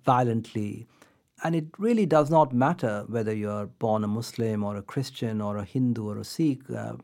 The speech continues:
you know, people of all different, um, religious backgrounds are, are,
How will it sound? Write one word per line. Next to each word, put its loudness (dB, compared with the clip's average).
you -6
know, -8
people -6
of -12
all 4
different, -8
um, -8
religious 0
backgrounds -6
are, -6
are, -6